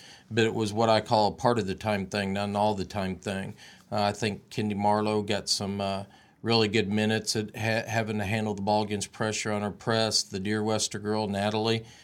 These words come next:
at times had to step up and take care of it. But our goal next season is, you know, we have to be able to move Laney off the point position, uh, to really open up our offense. And, uh, we're looking forward to somebody stepping in, taking on that point guard role.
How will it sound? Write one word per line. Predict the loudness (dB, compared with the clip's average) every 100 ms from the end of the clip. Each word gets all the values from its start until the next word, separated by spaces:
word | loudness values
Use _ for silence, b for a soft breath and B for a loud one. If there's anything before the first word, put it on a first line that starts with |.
| B
at | -6 -4
times | -2 0 0
had | -2 -2
to |
step | -2 -2 -2
up | -4 -6
and | -4
take | -4 -4
care | -2 0 0
of | 2
it. | 0 -2 B B -8
But | 0 2
our | 4 4
goal | 6 4
next | 6 4 4 2
season | 2 0 0
is, | 2 2 0 -2
you |
know, | 0 0 0 -4
we | 2 4
have | 4 2
to |
be | -2 0
able | 0
to | 0
move | 0 0
Laney | 0 0 2 0
off | -2 -4
the |
point | -10 -4 -4 -4
position, | -6 -2 0 0 0 -2 -4 B B -6
uh, | -4
to | -2 0
really | 2 4
open | 2 2 -2
up | -4 -2
our | 4 6 6
offense. | 2 0 0 -2 -4
And, | -2 -2
uh, |
we're | -2 0
looking | -2 -2 -4 -4
forward | -2 -2 0
to | -2
somebody | -2 0 0
stepping | -2 -2 -4 -2
in, | -2 -2
taking | -4 -4 -2
on | -2
that | -4 -8
point | -6 -6 -2
guard | -2 -2
role. | 0 4 2